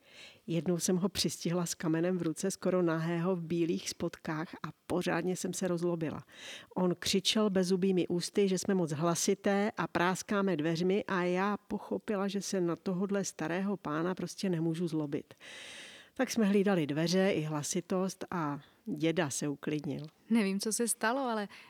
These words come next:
Speaker 2: děda v poslední dobou nějak omládl.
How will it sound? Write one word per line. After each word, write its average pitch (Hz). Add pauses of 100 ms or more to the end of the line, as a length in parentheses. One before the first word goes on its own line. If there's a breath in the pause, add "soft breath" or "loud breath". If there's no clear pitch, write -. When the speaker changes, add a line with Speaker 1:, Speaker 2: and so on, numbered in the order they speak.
(120 loud breath)
Speaker 2:
děda 202
v 208
poslední 202
dobou 208
nějak 220
omládl. 214